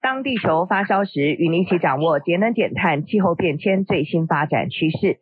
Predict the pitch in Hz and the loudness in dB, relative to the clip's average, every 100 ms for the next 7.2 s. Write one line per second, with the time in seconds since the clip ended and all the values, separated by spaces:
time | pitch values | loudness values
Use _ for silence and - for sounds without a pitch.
0 | _ _ - 285 262 214 208 196 196 135 | _ _ 0 2 2 2 2 0 0 -2
1 | - 214 214 165 170 196 165 - 165 170 | 0 0 0 0 0 0 0 -2 0 0
2 | 170 175 170 240 247 269 240 151 123 131 | 0 -2 -2 -2 -4 -2 -2 0 0 2
3 | 147 165 175 175 165 170 127 127 143 - | 0 -2 -2 0 0 -2 0 2 0 -2
4 | - - 202 226 220 190 190 185 185 208 | -18 -4 -2 0 0 0 0 2 2 0
5 | 151 - 131 139 165 - 170 170 196 175 | 0 -2 0 0 0 -2 -2 0 0 0
6 | 156 143 175 226 - 117 147 156 139 - | 0 2 2 0 -2 -4 0 0 0 -2
7 | 151 117 | 0 -2